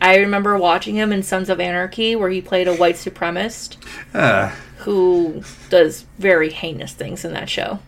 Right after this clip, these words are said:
Speaker 2: Yeah.
Speaker 1: So,
Speaker 2: Well,
Speaker 1: there's
Speaker 2: he,
Speaker 1: that.
Speaker 2: well, his character can be very heinous, so.
Speaker 1: Lyric Bent originally auditioned for the role of Xavier, but was rejected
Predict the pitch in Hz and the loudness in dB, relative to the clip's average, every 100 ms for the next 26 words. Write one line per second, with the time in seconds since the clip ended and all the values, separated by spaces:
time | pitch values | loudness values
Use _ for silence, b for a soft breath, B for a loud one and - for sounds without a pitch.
0 | 262 131 104 101 98 107 - 190 185 175 | -16 -12 -6 -6 -6 -10 0 6 8 8
1 | 175 165 185 - 120 131 135 - 135 131 | 4 0 -6 -12 -8 -2 4 6 6 4
2 | 151 90 - - 123 135 135 - 139 135 | 2 2 -4 -4 0 2 0 0 0 0
3 | 127 - 131 131 117 107 107 101 95 113 | -2 -2 -2 -2 -2 -4 -6 -6 -6 -8
4 | 87 82 - - - - - B B B | -8 -8 -10 -10 -14 -16 -20 B B B
5 | B B - 247 240 269 339 - - 220 | B B -8 6 8 8 6 4 6 8
6 | 190 202 - - 226 220 226 254 262 240 | 6 0 -6 0 4 6 6 4 6 4
7 | 233 214 - 214 202 269 330 311 233 202 | 4 2 2 -2 -2 0 2 4 4 4
8 | 196 190 202 - 214 190 202 185 185 175 | 2 2 0 2 4 4 2 2 2 2
9 | 175 170 190 190 202 196 185 - 208 202 | 2 2 2 2 6 6 6 0 6 8
10 | 196 196 190 - 196 196 247 269 180 165 | 8 6 -2 -4 -4 4 4 4 0 0
11 | 185 202 | 0 -4